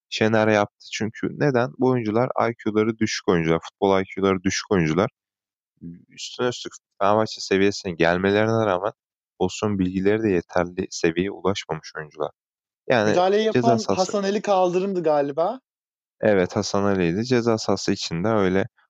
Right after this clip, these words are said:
Speaker 1: ortadaki bir to-, topa bacağını savurabiliyor. Bu da tamamen kendi oyun bilgisiyle alakalı bir durum.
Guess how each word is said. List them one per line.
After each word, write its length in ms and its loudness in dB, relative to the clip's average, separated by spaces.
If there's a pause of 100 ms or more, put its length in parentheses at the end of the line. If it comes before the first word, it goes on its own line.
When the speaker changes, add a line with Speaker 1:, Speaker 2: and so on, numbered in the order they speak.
Speaker 1:
ortadaki 600 0
bir 60 -12
to-, 260 -6 (160)
topa 240 0 (100)
bacağını 420 2
savurabiliyor. 800 2 (640)
Bu 100 0
da 80 2
tamamen 500 0
kendi 460 0 (280)
oyun 440 -2
bilgisiyle 500 0
alakalı 540 -2
bir 160 -16
durum. 160 -10